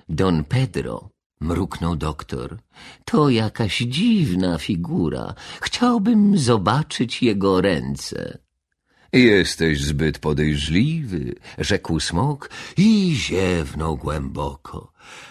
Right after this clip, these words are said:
„Każdy astrolog jest trochę dziwakiem”. Do rozmowy przyłączył się Bartolini. „Doktorek ma rację. Ślimaki gotowane w morskiej wodzie są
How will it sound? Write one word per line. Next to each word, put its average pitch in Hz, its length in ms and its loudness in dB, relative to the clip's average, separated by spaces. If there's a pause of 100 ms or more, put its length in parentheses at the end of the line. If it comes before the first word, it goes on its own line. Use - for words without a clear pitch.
(120)
„Każdy 123 760 2
astrolog 90 920 2
jest 78 640 0
trochę 69 680 -4
dziwakiem”. 69 1160 -6 (580)
Do 92 160 2
rozmowy 117 420 0
przyłączył 80 580 -4
się 85 200 -4 (160)
Bartolini. 73 1080 -4 (320)
„Doktorek 156 560 2
ma - 100 0
rację. - 460 -4 (400)
Ślimaki 113 600 2
gotowane 107 460 4
w 107 100 0
morskiej 113 440 0
wodzie 95 260 4
są 127 200 0